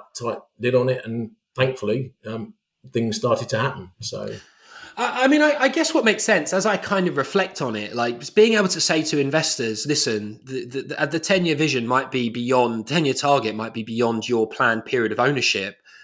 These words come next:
Speaker 2: But if you're gonna maximize value for your ownership,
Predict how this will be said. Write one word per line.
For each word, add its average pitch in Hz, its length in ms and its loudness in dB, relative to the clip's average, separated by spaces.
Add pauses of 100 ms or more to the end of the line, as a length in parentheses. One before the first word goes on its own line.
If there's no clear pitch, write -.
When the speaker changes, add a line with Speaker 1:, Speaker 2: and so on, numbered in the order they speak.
(100)
Speaker 2:
But 147 100 -4
if - 80 0
you're 180 80 0
gonna 175 160 2
maximize 120 520 -2
value 120 360 0
for - 480 0
your 110 260 0
ownership, 98 640 -4